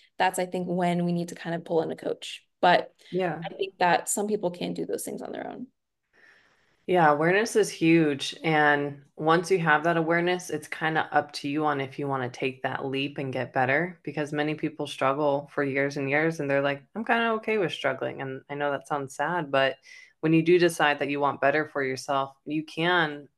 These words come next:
Speaker 2: have a better life. Like, it doesn't have to be about food obsession all the time or exercise obsession. Like, I promise you, like, there is going to be happiness and balance. And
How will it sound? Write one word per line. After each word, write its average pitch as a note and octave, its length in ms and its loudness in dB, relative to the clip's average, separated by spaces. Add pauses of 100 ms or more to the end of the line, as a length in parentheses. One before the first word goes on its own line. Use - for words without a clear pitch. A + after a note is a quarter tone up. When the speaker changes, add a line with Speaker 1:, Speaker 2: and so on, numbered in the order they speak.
Speaker 2:
have D3+ 380 0 (260)
a D3 80 -4
better C#3+ 380 -2
life. C3 440 -2
Like, C3+ 200 0
it C3+ 100 -4
doesn't D#3+ 280 -2
have D#3+ 240 -2
to E3 100 -6
be C#3+ 440 -4 (540)
about C#3+ 440 4 (100)
food E3 280 2
obsession D#3 540 0
all C#3+ 160 -2
the C#3 100 0
time C#3 420 -4
or C3 120 -2
exercise D3+ 540 -2
obsession. C#3 520 -4
Like, C3+ 260 -8 (720)
I D3+ 100 6
promise F3 520 4
you, E3+ 320 4
like, D3 400 0
there D#3 220 4
is D#3 320 0
going D#3+ 300 -2
to E3 120 -12
be D3 640 -2
happiness C#3+ 760 -2
and D3 160 -8
balance. C#3 560 -2
And C3+ 280 -4